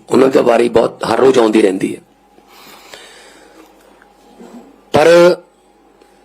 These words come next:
ਕਿਸੇ ਦੇ ਘਰੇ ਸੱਥਰ ਵਿਛਾ ਕੇ ਚਿੱਟੇ ਰੰਗ ਦੇ, ਜਾਂ ਕਿਸੇ ਦੇ ਘਰੇ ਸਾਡੀਆਂ ਮਾਵਾਂ ਭੈਣਾਂ ਦੀਆਂ ਜਿਹੜੀਆਂ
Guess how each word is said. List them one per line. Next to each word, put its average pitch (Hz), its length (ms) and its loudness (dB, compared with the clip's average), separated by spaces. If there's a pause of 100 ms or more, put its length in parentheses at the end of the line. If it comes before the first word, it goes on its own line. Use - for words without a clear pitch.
(560)
ਕਿਸੇ 165 300 0
ਦੇ 175 100 2
ਘਰੇ 170 360 2
ਸੱਥਰ 143 400 -2
ਵਿਛਾ 127 340 -2
ਕੇ 117 320 -4 (560)
ਚਿੱਟੇ 123 300 -2
ਰੰਗ 113 220 -2
ਦੇ, 107 220 -2 (920)
ਜਾਂ 151 440 0 (2250)
ਕਿਸੇ 147 260 0
ਦੇ 143 380 0 (760)
ਘਰੇ 143 340 2 (500)
ਸਾਡੀਆਂ 139 340 0
ਮਾਵਾਂ 135 300 2
ਭੈਣਾਂ 143 260 0
ਦੀਆਂ 127 180 2
ਜਿਹੜੀਆਂ 127 400 0